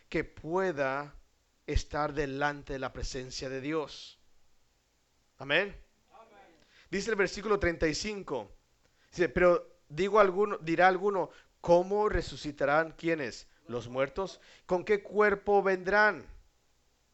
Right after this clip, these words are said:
Speaker 1: ¿Con qué cuerpo vendrán?" ¿Saben qué? Son necedades.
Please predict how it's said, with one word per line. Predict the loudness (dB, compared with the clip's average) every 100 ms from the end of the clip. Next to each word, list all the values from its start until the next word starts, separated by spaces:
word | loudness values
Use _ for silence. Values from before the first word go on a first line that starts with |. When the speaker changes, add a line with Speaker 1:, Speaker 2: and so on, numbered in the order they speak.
| _ _ _ _ _ _ _
Speaker 1:
¿Con | -6
qué | -2
cuerpo | 0 0 2 2
vendrán?" | 2 2 0 0 -8 -18 _ _ _
¿Saben | -6 -6
qué? | -6 -8
Son | -6 -8 -8
necedades. | -10 -10 -6 -6 -8 -16 -20 -20